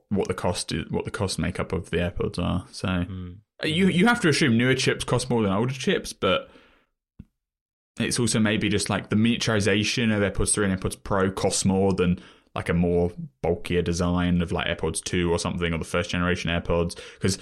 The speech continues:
Speaker 1: I think the, the internal structure is a lot more complicated nowadays, 'cause
Speaker 2: Mm.
Speaker 1: before, you'd have the big long stem, and that would just house the battery,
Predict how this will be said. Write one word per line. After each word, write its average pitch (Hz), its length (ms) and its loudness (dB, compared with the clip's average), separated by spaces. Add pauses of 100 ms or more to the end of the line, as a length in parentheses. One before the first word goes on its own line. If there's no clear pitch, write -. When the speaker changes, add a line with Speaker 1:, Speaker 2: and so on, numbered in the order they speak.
(140)
Speaker 1:
I - 100 -2
think 120 180 0
the, 110 280 0
the 107 220 0
internal 110 520 2
structure - 440 0
is 131 100 2
a 120 60 2
lot 92 180 2
more 90 100 2
complicated 113 680 -2
nowadays, 131 520 2
'cause 95 220 -2 (240)
Speaker 2:
Mm. - 60 -12
Speaker 1:
before, 120 460 4 (420)
you'd 110 120 2
have 101 120 2
the - 60 0
big 156 200 2
long 117 180 2
stem, 92 440 0 (880)
and 95 100 4
that - 80 0
would 87 80 -2
just 92 160 -2
house 95 380 -2
the 107 60 -4
battery, 85 500 -4